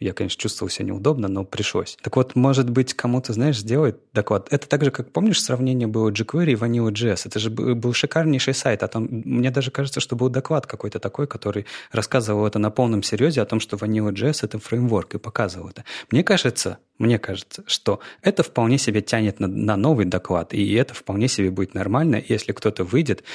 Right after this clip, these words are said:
и рассказывает, расскажет про C S S гриды как фреймворк, как обычный фреймворк с репозиторием, контрибьюторами, версиями, обязательно кучей бейджей, э, в Travis, в Travis будет гоняться код style, я не знаю, size,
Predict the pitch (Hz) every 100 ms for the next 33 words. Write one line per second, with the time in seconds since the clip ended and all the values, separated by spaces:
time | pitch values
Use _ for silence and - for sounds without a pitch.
0 | - - 101 - 104 98 - - 135 107
1 | 101 113 101 - 104 - 98 104 98 90
2 | 101 196 - 123 - - _ - 95 87
3 | 85 - - _ 117 - - 107 147 -
4 | 127 - 110 95 104 147 - - - -
5 | - - - 160 - 151 135 127 135 143
6 | 143 135 143 135 139 123 131 135 131 135
7 | 131 127 113 123 123 - 123 127 120 117
8 | - - 110 120 139 - 131 135 127 127
9 | 101 117 123 113 104 117 110 110 110 110
10 | 113 - 127 131 123 113 - 120 - 123
11 | 127 120 - 117 117 113 117 117 120 -
12 | 123 - - 113 117 107 107 104 101 104
13 | - 120 110 -